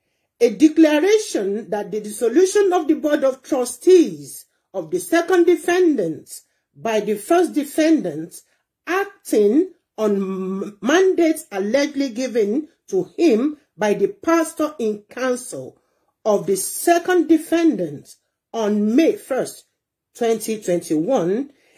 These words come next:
is contrary to the provision of clause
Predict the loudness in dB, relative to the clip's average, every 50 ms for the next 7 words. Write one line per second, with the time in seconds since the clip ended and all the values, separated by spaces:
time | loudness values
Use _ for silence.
0 | _ _ 4 4 4 4 0 -6 -14 _ 2 4 4 4 4 2 0 0 2 2
1 | 2 2 2 0 0 -2 -4 -8 _ -14 -10 -8 -8 -8 -8 _ -4 -2 -2 0
2 | 0 0 -2 0 0 0 2 2 0 0 -4 _ _ _ _ _ -4 -4 -4 -4
3 | -6 -16 _ _ _ -4 0 2 2 2 2 0 -2 -8 -14 -14 -14 -16 -18 -20
4 | -20